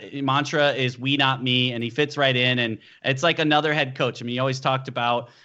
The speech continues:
on the offense, Jared Goff was kind of coming into being the McVay on the field. They, you know, he's always in his ear, you know, whether some people think maybe a little bit too long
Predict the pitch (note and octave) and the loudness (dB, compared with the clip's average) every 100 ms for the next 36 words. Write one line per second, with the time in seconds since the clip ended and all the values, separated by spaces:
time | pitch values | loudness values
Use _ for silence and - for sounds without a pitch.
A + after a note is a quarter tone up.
0 | _ B2+ C3+ C3 C#3+ C#3+ C3+ A2+ - C3 | _ 0 2 2 2 2 -2 -4 -2 -2
1 | C3 C3 B2 B2+ A#2 - - C#3 E3 D#3+ | 0 0 -2 -2 -8 -8 -6 -2 2 2
2 | C3+ C3+ - - D3+ D3 C#3+ C#3 C3 B2+ | 0 -6 -8 -2 0 2 2 0 -2 0
3 | C3+ C3 A#2+ A#2+ A#2+ B2 B2+ B2+ A#2+ A#2 | 2 2 2 0 0 2 4 4 0 -2
4 | B2+ A2+ G2+ G#2+ A2+ A#2 A2+ A#2 C3+ D3+ | -2 0 -2 -6 -4 -4 -2 2 4 4
5 | C3+ C#3+ C3+ B2+ C3 C3 C3 B2 B2 B2 | 4 2 0 2 4 4 4 2 0 0
6 | A#2+ A#2 A#2 B2 B2 A#2 C3 C3 C3 A#2 | 0 2 2 2 2 0 -2 -2 -4 0
7 | C#3 C3+ B2 B2 A#2+ C3+ C3 D#3 D#3+ A#3 | 0 2 0 0 2 2 2 0 0 -2
8 | F3 D#3+ D#3 G#3+ | 2 4 4 2